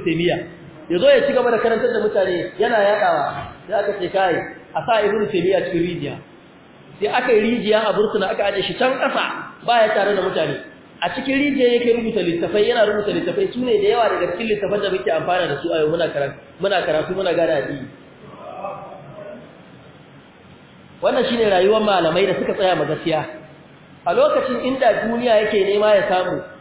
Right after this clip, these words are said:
sarakunan lokacin neman sa suke su yi aboki da shi. Nema suke zo kusa da su.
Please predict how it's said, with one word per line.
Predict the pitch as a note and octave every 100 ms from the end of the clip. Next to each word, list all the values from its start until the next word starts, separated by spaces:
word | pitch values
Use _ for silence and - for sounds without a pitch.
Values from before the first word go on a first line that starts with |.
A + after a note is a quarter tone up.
| -
sarakunan | A#3+ B3+ B3 A#3+ C4 C4 G#3+
lokacin | A3 A3+ G#3+ G#3+ F#3+
neman | G#3+ A#3 A#3+
sa | A3+ G3
suke | G#3 G3
su | F#3
yi | G3+
aboki | F3 F3 F3 E3+
da | -
shi. | - - - - - - - - - - - - - - - - -
Nema | F3+ C4+ C#4+ C#4+ D4+
suke | C#4+ C4+ G#3
zo | A3+
kusa | A3+ A#3+
da | F#3
su. | A#2+